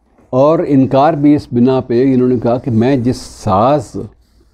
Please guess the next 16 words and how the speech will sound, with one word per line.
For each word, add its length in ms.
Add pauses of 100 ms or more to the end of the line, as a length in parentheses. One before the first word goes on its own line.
(280)
के 100
प्रति 400
इतना 320
ज़्यादा 320
नतमस्तक 840
हूँ 220 (1300)
और 140
जितनी 360
साधना 600
मैंने 520
और 140
मेरे 280
परिवार 520
ने 140
की 220
है, 320